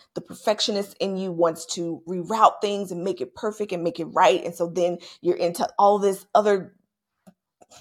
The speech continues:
"If I could just do this or say this," and trying to overcompensate for the mistakes that you made.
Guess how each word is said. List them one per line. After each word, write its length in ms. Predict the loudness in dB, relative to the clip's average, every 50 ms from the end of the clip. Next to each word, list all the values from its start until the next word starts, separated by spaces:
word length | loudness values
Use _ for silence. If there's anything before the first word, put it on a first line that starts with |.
| _ _ _ _ _ _ _ -8
"If 140 | -6 -4 -4
I 60 | -4
could 140 | -4 -4 -4
just 220 | -4 -6 -6 -2
do 160 | 0 0 2
this 320 | 6 8 8 8 8 6 2
or 140 | -4 -8
say 320 | -8 -2 0 2 2 2 4
this," 340 | 4 4 4 4 4 0 -4
and 200 | -6 -4 -6 -8 -14 -18 -20 -20 _ _ _ -8
trying 240 | -4 0 0 0 0
to 180 | -2 -6 -4 4 8
overcompensate 1120 | 8 8 8 6 2 -2 -2 -4 0 2 4 4 4 2 -4 -8 -6 -4 -2 -2 -2 -4
for 140 | -6 -8 -8
the 100 | -6 -4
mistakes 460 | -2 -2 -4 -4 -4 -4 -4 -4 -4
that 160 | -4 -6 -4 -4
you 120 | -4 0
made. 380 | 4 4 4 4 4 2 -2